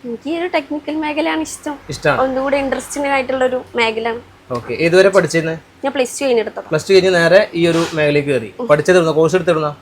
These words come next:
Speaker 1: കാലിക്കറ്റ്.
Speaker 2: കാലിക്കറ്റ് എന്നാണ്. പിന്നെ പേരെന്ത് പറയാൻ മറന്നുപോയി?
Speaker 1: മിൻഹ.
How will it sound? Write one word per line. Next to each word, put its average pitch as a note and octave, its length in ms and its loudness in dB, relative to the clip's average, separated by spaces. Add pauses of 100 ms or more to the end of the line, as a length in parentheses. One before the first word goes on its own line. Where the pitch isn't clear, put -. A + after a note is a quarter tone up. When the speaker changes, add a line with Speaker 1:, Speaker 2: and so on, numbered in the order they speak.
(220)
Speaker 1:
കാലിക്കറ്റ്. A3+ 440 0 (160)
Speaker 2:
കാലിക്കറ്റ് A#2 340 -2
എന്നാണ്. G#2+ 240 -12 (760)
പിന്നെ F#3+ 260 6 (460)
പേരെന്ത് A#3+ 280 6
പറയാൻ F#3+ 240 4
മറന്നുപോയി? B2+ 340 -2 (160)
Speaker 1:
മിൻഹ. B3+ 220 -6